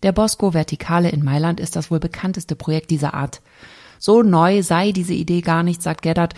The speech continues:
Schon im Brutalismus in den neunzehnhundertsiebziger Jahren gab es Projekte, die Natur integriert haben.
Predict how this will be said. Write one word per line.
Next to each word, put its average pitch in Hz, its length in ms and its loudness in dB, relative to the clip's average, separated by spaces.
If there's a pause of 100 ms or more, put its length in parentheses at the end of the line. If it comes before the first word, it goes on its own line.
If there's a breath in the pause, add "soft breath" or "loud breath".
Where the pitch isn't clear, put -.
(200 loud breath)
Schon 202 200 2
im 190 200 4
Brutalismus 202 640 2
in 156 160 0
den 151 220 2
neunzehnhundertsiebziger 165 920 2
Jahren 151 340 0
gab 156 220 -2
es - 80 -6
Projekte, 160 460 0 (280 loud breath)
die 208 100 0
Natur 202 480 0
integriert 196 560 0
haben. 135 320 0